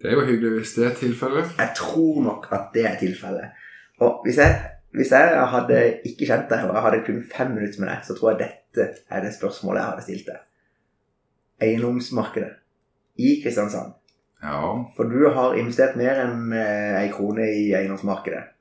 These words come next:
Speaker 1: Mhm. Du, altså, det er jo to segmenter. Det ene er jo næring, og det andre er privat,
Speaker 2: Mhm.
Speaker 1: når det gjelder bolig og leiligheter.
Speaker 2: Mhm.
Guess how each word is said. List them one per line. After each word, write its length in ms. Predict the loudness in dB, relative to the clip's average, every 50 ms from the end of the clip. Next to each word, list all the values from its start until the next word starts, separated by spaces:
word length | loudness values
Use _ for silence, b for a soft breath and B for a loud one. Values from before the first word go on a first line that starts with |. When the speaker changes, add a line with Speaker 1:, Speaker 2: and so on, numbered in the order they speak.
| _ _ _ _ -8
Speaker 1:
Mhm. 460 | -4 -2 2 2 2 2 0 -4 -6 -10 _ _ _ _ _ _ _ -6
Du, 120 | -2 2 4 6 8 8 8 8 6 4 0
altså, 180 | -2 -2 -2 0
det 80 | 0
er 80 | -2 -2
jo 60 | -4 -4
to 200 | -4 -4 -2 -2
segmenter. 540 | 2 2 2 4 4 2 0 0 -2 0
Det 100 | 0 0 2
ene 100 | 2 0
er 40 | 0
jo 80 | -2
næring, 360 | -2 -2 -2 -2 0 0 0
og 40 | 0 -2
det 60 | -4
andre 220 | -4 -4 -4 -4 -4 -4 -4
er 60 | -4 -4
privat, 440 | -2 0 2 2 0 0 -2 -6 -12 -14 -12 -8 -6
Speaker 2:
Mhm. 260 | -6 -6 -6 -6 -8
Speaker 1:
når 180 | -6 -6 -6 -4
det 80 | -4 -4
gjelder 380 | -6 -6 -6 -6 -6 -6 -4 -4
bolig 380 | -4 -4 -2 -2 -2 -2 -2
og 80 | -2 -2
leiligheter. 440 | -2 -2 -2 -2 -2 -2 -2 -2 -4 -6 -12 _ -10
Speaker 2:
Mhm. 360 | -8 -6 -6 -6 -6 -8